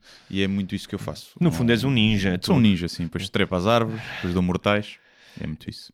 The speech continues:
Speaker 2: E, hum, então, ontem estava eu a vir da minha corrida e quando estou a chegar a casa vejo um gajo com um aspecto muito mitra, estranho. Pá, e houve qualquer coisa no comportamento dele que me chamou a atenção. Porque o gajo parou numa esquina.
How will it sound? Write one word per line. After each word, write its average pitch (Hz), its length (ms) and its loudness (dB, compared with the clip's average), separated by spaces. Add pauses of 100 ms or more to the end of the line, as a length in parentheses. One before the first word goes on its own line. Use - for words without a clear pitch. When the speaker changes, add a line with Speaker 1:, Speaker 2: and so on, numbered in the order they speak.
(120)
Speaker 2:
E, 117 400 4
hum, 104 580 -2 (120)
então, 120 240 0
ontem 107 400 0
estava 113 240 -2
eu 117 100 2
a - 20 2
vir 98 200 -2
da 98 80 -2
minha 107 100 0
corrida 104 680 -2
e 123 120 -2
quando 143 180 0
estou 120 140 -2
a - 20 0
chegar 104 180 -4
a 110 60 -2
casa 110 380 -4
vejo 127 260 -2
um 127 100 -4
gajo 123 300 -2
com 123 140 -4
um - 20 0
aspecto - 380 -4
muito 135 420 0
mitra, 127 380 -2
estranho. 127 560 -2 (580)
Pá, - 80 -2
e 131 60 4
houve 147 120 4
qualquer 151 240 2
coisa 165 200 2
no 160 100 2
comportamento 143 480 0
dele 151 140 0
que 147 100 -8
me 135 60 -4
chamou 127 260 -4
a 120 40 0
atenção. 104 460 -8 (200)
Porque - 160 -10
o - 20 0
gajo 117 400 2 (420)
parou 147 280 6
numa 156 180 4
esquina. 139 580 0